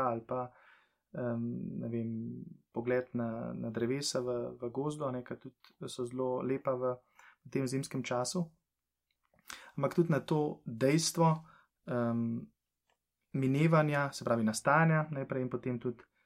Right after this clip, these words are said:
minevanja, na to dejstvo spreminjanja. In to je izredno pomembno za, em, to simbolično, eh, dojemanje vode, da se, eh, z-, zavedamo tega, em, stalnega spreminjanja, ki nam ga voda v bistvu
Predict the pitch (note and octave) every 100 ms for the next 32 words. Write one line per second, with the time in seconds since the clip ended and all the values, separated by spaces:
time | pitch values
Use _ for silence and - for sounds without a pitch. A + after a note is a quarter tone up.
0 | _ _ C3+ C3 C3 A#2 A2 G#2+ G#2+ -
1 | _ A#2+ C3 B2 C3 - C3 - C3+ C#3+
2 | B2 A2 A2+ C3 C3 C3 - - C3 C#3+
3 | D#3+ C#3+ C3+ C3 B2+ A#2+ A2+ A2+ A2+ A2+
4 | - _ _ _ - A#2+ A2+ A2+ A#2 -
5 | - C3 - B2 A#2+ B2+ B2 - B2 A2+
6 | - - B2 A#2 A2+ A#2+ A#2+ A#2 A#2 A#2
7 | A#2 G#2+ G#2+ B2+ A#2+ B2 A#2+ - - _
8 | C3+ C3 - - _ - - - C#2 -
9 | - - - - - B2+ C3 D3+ C#3+ B2+
10 | - C3 C3 B2 - - - _ _ -
11 | B2 A#2 A#2 - - - - - D3 D#3
12 | D#3 C#3 C3+ - C3 C3+ C3 A#2 A2+ A2
13 | - _ _ - B2+ A#2+ A#2 A2+ A#2 A2+
14 | A2+ A#2+ - A#2+ A#2